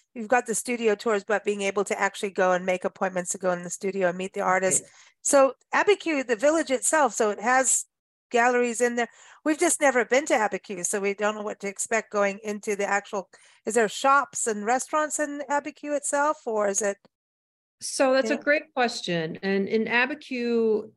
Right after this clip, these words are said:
Speaker 2: itself, in the little village, which is up on a mesa top, um, you've got Georgia's home and studio. You have m-, one or two little shops, and then you have a large shop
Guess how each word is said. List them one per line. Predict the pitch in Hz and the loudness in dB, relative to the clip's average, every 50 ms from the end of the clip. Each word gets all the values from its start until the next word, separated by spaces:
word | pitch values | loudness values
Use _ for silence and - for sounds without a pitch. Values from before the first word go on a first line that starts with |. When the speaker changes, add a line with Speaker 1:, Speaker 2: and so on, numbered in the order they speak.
| _ _ | _ _
Speaker 2:
itself, | - 220 220 220 220 - - - - 220 185 165 156 156 170 185 180 - | 0 0 0 0 -2 -10 -10 -4 0 2 2 2 2 0 -2 -4 -4 -2
in | - 208 202 | -2 0 2
the | 202 190 | 2 2
little | 202 220 240 233 220 208 180 | 2 2 2 2 2 0 -2
village, | 160 151 147 202 226 226 208 185 170 165 165 165 180 | -6 -6 -2 0 0 0 0 -2 -2 -4 -6 -8 -8
which | 175 170 175 | -8 -8 -8
is | 180 165 185 | -8 -4 -2
up | 190 185 185 | -2 -2 -2
on | 190 180 175 | -4 -4 -2
a | 175 | -2
mesa | 170 170 175 175 190 185 - - 226 | -2 -2 -2 -2 -4 -4 -6 -8 -10
top, | - - 247 247 254 262 - - _ _ _ _ _ _ _ _ _ _ - | -8 -6 -6 -4 -4 -4 -6 -10 _ _ _ _ _ _ _ _ _ _ -2
um, | 190 190 185 180 170 165 170 180 | 0 0 2 2 0 0 0 0
you've | 196 214 202 214 | 0 0 2 2
got | 208 185 175 175 175 | 0 0 0 -2 -4
Georgia's | - 196 196 196 202 190 - 214 214 214 214 | -4 -2 0 0 0 -2 -4 -6 -8 -8 -8
home | - 214 214 202 202 196 | -8 -6 -4 -2 -2 -2
and | 202 196 | -2 -4
studio. | 196 - - 202 180 180 180 175 | -6 -8 -6 -4 -2 -2 -2 -2
You | 175 175 180 180 180 | -2 -2 -4 -4 -4
have | 190 185 175 170 160 170 175 - _ _ _ _ - | -4 -4 -4 -6 -8 -12 -18 -20 _ _ _ _ -8
m-, | 196 185 190 - 180 | -4 -4 -4 -2 -2
one | 175 208 233 254 | 0 0 0 2
or | 247 233 | 0 -2
two | 240 - - 233 214 | -4 -4 -4 -2 -2
little | 196 202 196 190 | 0 0 -2 -2
shops, | 190 - - 190 175 170 170 - | -4 -6 -6 -4 -4 -4 -4 -4
and | 190 185 | -4 -2
then | 185 180 | -2 -2
you | 175 170 | -2 -4
have | 165 | -4
a | 160 | -6
large | 160 165 175 196 208 208 214 214 202 202 - | -6 -6 -4 -2 0 2 2 0 0 -2 -6
shop | - - - 196 180 170 170 160 - - | -10 -8 -6 -4 -2 -2 -2 -4 -6 -12